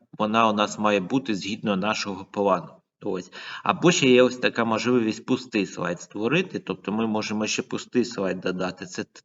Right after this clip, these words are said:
теж інколи буває корисно. І так, добре, з цими питаннями розібралися. Давайте тепер далі з вами розглянемо про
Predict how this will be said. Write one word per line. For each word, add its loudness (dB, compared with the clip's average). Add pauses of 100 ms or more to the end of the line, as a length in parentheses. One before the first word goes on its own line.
(120)
теж 4
інколи -2 (600)
буває 2
корисно. -4 (300)
І 2
так, -2
добре, 6
з -8
цими 4
питаннями -2
розібралися. -6 (460)
Давайте 4
тепер 2 (300)
далі 8
з -6
вами 6 (920)
розглянемо 4
про 4